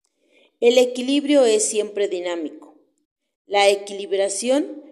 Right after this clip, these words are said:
consiste en un conjunto de reacciones activas del sujeto en respuesta a las perturbaciones exteriores que pueden ser afectivas y anticipadas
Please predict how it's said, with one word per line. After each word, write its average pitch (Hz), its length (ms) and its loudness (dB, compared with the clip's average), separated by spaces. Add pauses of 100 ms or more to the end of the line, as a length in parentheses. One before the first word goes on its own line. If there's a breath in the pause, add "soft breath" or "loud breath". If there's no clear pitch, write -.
(160)
consiste 269 1200 -4
en 226 240 -2
un 302 320 0
conjunto 240 960 -2 (120)
de 190 120 2
reacciones 202 720 -4
activas 196 500 -4
del 170 160 -6
sujeto - 540 -10 (420 soft breath)
en 196 220 -4
respuesta 240 840 -2 (300 loud breath)
a 196 100 0
las 190 220 2
perturbaciones 202 1000 -4
exteriores 202 840 -4
que 190 160 -6
pueden 214 380 -4
ser 220 680 -10
afectivas 247 960 -4
y 202 140 -2
anticipadas 190 1040 -6